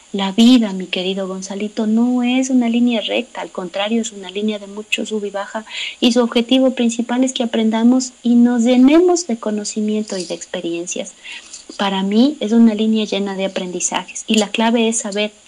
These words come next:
levantarnos y continuar, y no en quedarnos estancadas en momentos confusos sin hacer nada al respecto. Por eso yo confío ciento por ciento en la evidencia científica que nos ha mostrado los procesos terapéuticos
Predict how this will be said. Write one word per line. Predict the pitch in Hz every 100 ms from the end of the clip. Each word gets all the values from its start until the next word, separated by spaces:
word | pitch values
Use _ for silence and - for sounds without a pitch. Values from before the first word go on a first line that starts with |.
| -
levantarnos | 180 190 190 - 359 311 302 - -
y | 214
continuar, | - 180 - 165 160 220 - - - -
y | 254
no | 254 320
en | 330
quedarnos | 277 254 294 285
estancadas | 233 - 190 196 262 302
en | 247
momentos | 214 208 220 254 254
confusos | 233 208 - 254 269 262 -
sin | - 226 214
hacer | 202 196
nada | 190 175 175 165 -
al | 190 170
respecto. | 175 - 170 - - - - -
Por | - 180
eso | - 208
yo | 196 196
confío | - - 202 208 233 254 _ -
ciento | - 240 233 240
por | 226 208
ciento | - 190 190 220 - - - -
en | 202
la | 202
evidencia | 202 202 208 208 202
científica | - 190 190 220 202 202 190
que | 190
nos | 185 196 202
ha | 202
mostrado | 214 214 214 185 180 208 - -
los | 202 208
procesos | 214 202 196 185 - 196
terapéuticos | 185 180 - 190 190 214 - 214